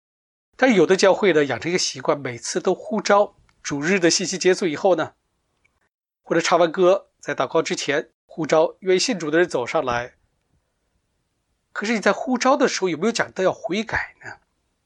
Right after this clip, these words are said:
主耶稣说：“你们应当悔改，因为天国近了。”这是一个呼召啊，带有天国权柄的呼召。呼召包含了重要的内容，就是悔改。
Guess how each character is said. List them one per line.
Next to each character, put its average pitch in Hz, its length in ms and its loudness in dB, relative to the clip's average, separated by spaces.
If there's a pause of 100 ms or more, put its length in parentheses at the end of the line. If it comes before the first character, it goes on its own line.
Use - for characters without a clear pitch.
(760)
主 185 220 -2
耶 247 160 4
稣 254 220 2
说 247 360 2 (280)
：“你 170 180 0
们 226 360 4 (120)
应 269 360 -2
当 233 280 2
悔 208 360 0
改， - 420 -2
因 165 100 -4
为 170 80 2
天 208 260 0
国 185 140 4
近 214 160 0
了。” 156 80 2
这 285 140 -2
是 - 180 -4
一 - 20 -6
个 165 160 0
呼 - 380 -10
召 214 300 2
啊， - 240 -6 (1200)
带 214 120 2
有 160 120 4 (240)
天 277 300 0
国 240 160 4
权 208 280 -2
柄 165 120 -4
的 120 80 -12
呼 170 240 -10
召。 170 260 0 (440)
呼 262 260 0
召 233 320 2 (220)
包 254 180 4
含 190 160 0
了 - 160 -2 (120)
重 285 160 -2
要 196 120 6
的 170 80 -2
内 185 80 2
容， 151 120 -4
就 156 120 -10
是 131 100 -8
悔 131 140 -12
改。 - 240 -16